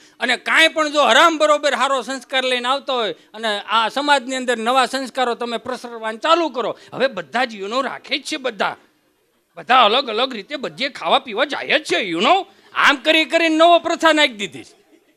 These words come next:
આવી જ રીતે નાખી. હું અહીંથી કાંઈ બોલું તો, "હવે પિઝા બર્ગર નહીં ખાવા." નહીં ભાઈ, પિઝા બર્ગર નહીં ખાવાના. આપણા બાપ દાદા ક્યાં ખાતા હતા? હે?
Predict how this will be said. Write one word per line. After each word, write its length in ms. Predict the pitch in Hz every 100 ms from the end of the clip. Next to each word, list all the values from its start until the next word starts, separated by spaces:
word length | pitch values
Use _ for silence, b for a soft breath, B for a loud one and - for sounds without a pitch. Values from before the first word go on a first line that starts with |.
| _ _ _ _ _ _ _ _ _ _ _ _ _ _ _ _ _ _ _ _
આવી 280 | 185 311 330
જ 60 |
રીતે 280 | 311 320 359
નાખી. 360 | 330 311 233 170
હું 540 | - _ 156 302 381
અહીંથી 240 | 349 330 302
કાંઈ 200 | 294 285
બોલું 340 | 302 294 262
તો, 100 | 233
"હવે 160 | 233 214
પિઝા 300 | 220 226 220
બર્ગર 300 | 220 220 208
નહીં 220 | 214 185
ખાવા." 160 | 175
નહીં 180 | 170 180
ભાઈ, 220 | 139 113 _ _ _ _ _ _ _ _ 139
પિઝા 200 | 208 196
બર્ગર 260 | 214 208
નહીં 220 | 202 202
ખાવાના. 260 | 170 165 156
આપણા 180 | 180 180
બાપ 180 | 180 185
દાદા 240 | 190 185
ક્યાં 180 | 175 143
ખાતા 220 | 165 160
હતા? 180 | 151 156 _ _ _ _ _ _ _ _ _ _ _ _ _ _ 147
હે? 260 | 202 240